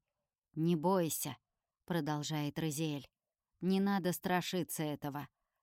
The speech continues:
Возьми книгу и обходись с ней бережно, ведь она даст тебе знание и понимание».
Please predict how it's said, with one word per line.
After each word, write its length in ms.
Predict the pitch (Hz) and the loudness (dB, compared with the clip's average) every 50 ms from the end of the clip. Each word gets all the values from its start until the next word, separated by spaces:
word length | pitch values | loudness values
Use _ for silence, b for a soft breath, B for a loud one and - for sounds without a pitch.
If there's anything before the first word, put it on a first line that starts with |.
| - - | -8 -2
Возьми 420 | 151 170 180 180 156 180 185 185 | 0 2 2 2 2 2 2 2
книгу 440 | 180 - 190 208 226 247 214 160 160 | 0 0 -2 0 0 0 0 0 2
и 60 | 156 | 2
обходись 560 | 156 156 - - - 180 170 170 196 190 - - | 0 0 -2 -2 -2 -2 0 0 -2 -2 -2 -2
с 60 | - | 0
ней 200 | 190 196 190 190 | 0 2 2 0
бережно, 640 | 180 220 247 240 185 156 147 - - 139 143 139 - _ _ _ _ _ - | 2 0 0 0 0 -2 -4 -4 -4 -6 -6 -6 -8 _ _ _ _ _ -8
ведь 240 | - 151 165 160 - | -2 -2 0 0 2
она 260 | 175 160 160 165 165 165 | 2 2 4 4 4 2
даст 380 | 147 143 151 156 165 - - | 2 0 0 0 0 -2 -4
тебе 280 | - - 165 151 156 156 | -4 -4 0 0 0 0
знание 560 | 143 135 147 143 147 151 156 160 160 160 165 | 2 2 2 2 4 2 4 4 4 4 4
и 40 | 165 | 2
понимание». 800 | 147 180 175 180 180 185 196 214 214 190 160 147 143 139 127 | 2 2 2 2 2 2 0 0 0 -2 -2 -2 -2 -4 -6